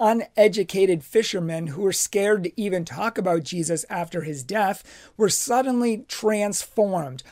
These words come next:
awakened, and changed. And they went out, these scared fishermen, and they preached with confidence, with boldness. They could work miracles and many other things. But again, they didn't lord it over the people. They served the people.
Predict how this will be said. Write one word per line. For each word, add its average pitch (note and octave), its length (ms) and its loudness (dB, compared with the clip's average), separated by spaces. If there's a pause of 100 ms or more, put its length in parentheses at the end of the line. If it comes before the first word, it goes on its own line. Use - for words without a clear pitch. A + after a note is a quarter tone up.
(160)
awakened, G3 800 4
and G3 220 -4
changed. F3+ 580 -4 (220)
And A3 120 4
they G#3+ 140 6
went G#3+ 200 2
out, A#3+ 280 2 (200)
these G#3+ 200 2
scared A#3 360 4
fishermen, G#3+ 540 -2
and A3+ 160 0
they G3+ 120 2
preached - 540 -2
with F#3 200 -2
confidence, G#3 640 -4 (220)
with F3+ 280 -2
boldness. G#3 560 4 (200)
They G3+ 80 2
could G3+ 240 -2
work A3 200 4
miracles G3+ 680 0 (200)
and G#3 240 2
many A#3+ 280 4
other A3+ 240 6
things. B3 340 0
But G#3+ 260 -2
again, A#3 380 0
they E3+ 120 0
didn't A3+ 340 2
lord G#3+ 420 6
it G#3 140 6
over A#3+ 260 6
the A#3 100 4
people. E3+ 440 -2 (220)
They G#3 160 4
served G#3+ 640 0
the D#3+ 80 -4
people. C3 420 -10